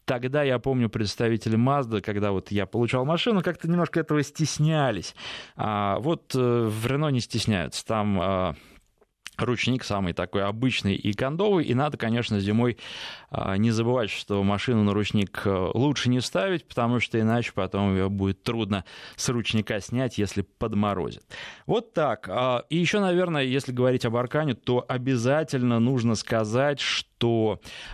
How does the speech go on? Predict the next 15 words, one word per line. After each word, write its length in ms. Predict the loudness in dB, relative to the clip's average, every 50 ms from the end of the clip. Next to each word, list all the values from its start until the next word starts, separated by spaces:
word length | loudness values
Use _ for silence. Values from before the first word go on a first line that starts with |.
| -12 -8
а, 360 | -6 -4 -2 -2 -2 -2 -4 -8 -12 -6
н-, 400 | 0 2 2 4 4 4 4 2
а, 640 | 2 0 0 0 0 -2 -2 -2 -4 -4 -6 -8 -10 -14 _ _ _ -20 -14 -6
двигатель, 520 | -4 0 2 2 2 2 0 -2 -4 -4 -4
вот 160 | -4 -2 0
двигатель 400 | 0 0 0 0 -2 -2 -4 -4
этот 240 | -4 -4 -4 -2 -2
очень 320 | -2 -2 0 2 2 4
интересовал, 720 | 4 2 2 0 0 0 0 0 2 2 2 0 0 0 0
он 180 | 0 -2 0
вроде 300 | 0 0 0 0 0 2
бы 40 | 2
небольшого 600 | 2 2 4 2 0 0 0 0 2 2 2 2
объема, 460 | 0 0 0 2 2 2 2 2 0
да, 420 | 0 2 0 2 2 0 0 -2